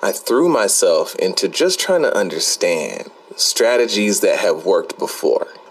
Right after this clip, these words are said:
And these white people were trying to stop me. <laughs> They were, they were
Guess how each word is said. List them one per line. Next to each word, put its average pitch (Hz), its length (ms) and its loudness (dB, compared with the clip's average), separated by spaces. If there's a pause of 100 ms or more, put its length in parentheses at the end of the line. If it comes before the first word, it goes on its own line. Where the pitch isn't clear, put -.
(200)
And 104 200 2
these 120 280 0
white 101 220 0
people 98 220 -2
were 98 100 4
trying 78 300 -2
to 110 100 2
stop - 480 0
me. 185 240 -2
<laughs> - 40 -4 (680)
They 127 140 2
were, 123 220 2
they 113 260 0
were 143 220 2